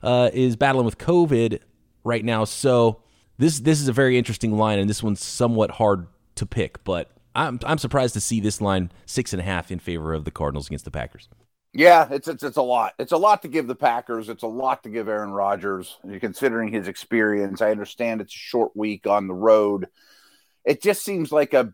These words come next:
Speaker 2: bit of an overreaction. The number, you know, six and a half, seven, I've even seen it at, that Adams being out. 'Cause I feel like if Adams was in,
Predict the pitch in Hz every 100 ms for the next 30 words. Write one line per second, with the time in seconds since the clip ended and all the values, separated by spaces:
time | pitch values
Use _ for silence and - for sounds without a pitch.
0 | _ 156 160 147 127 123 127 113 113 110
1 | 117 113 - 120 110 104 92 - 123 135
2 | 151 143 90 78 69 - _ _ 110 90
3 | - 123 110 101 110 - - 120 107 104
4 | 98 98 95 101 107 101 92 95 92 -
5 | _ _ _ _ - 113 117 107 - _
6 | - - _ - 123 113 110 - 104 98
7 | 90 80 - - - 131 131 - 208 202
8 | 165 135 143 135 131 123 104 101 98 120
9 | 110 101 95